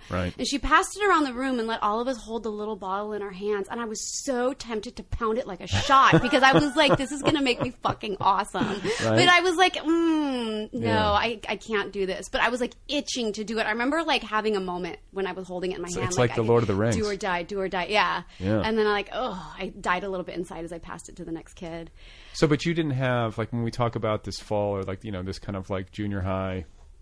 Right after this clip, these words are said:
Speaker 1: moment where things turn dark, um, there wasn't, like, some sort of God concept that you had had that was also shattered in the process of this, where,
Speaker 2: Well
Speaker 1: like, you know, it's one thing to think, like,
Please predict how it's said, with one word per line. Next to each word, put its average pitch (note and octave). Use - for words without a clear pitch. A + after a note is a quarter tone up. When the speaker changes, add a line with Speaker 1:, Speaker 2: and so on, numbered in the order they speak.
Speaker 1:
moment G2+
where F#2
things G2
turn F2+
dark, F#2
um, F2+
there B2+
wasn't, B2
like, A#2
some A#2
sort A2+
of G2
God G#2+
concept G2
that G2
you G#2
had F#2+
had F#2+
that E2+
was G2
also F2+
shattered F#2
in E2+
the E2+
process F2+
of F2+
this, F2+
where, B4
Speaker 2:
Well A#4+
Speaker 1:
like, C#3+
you C#3+
know, C3
it's B2
one D3+
thing C#3
to B2
think, A#2
like, G#2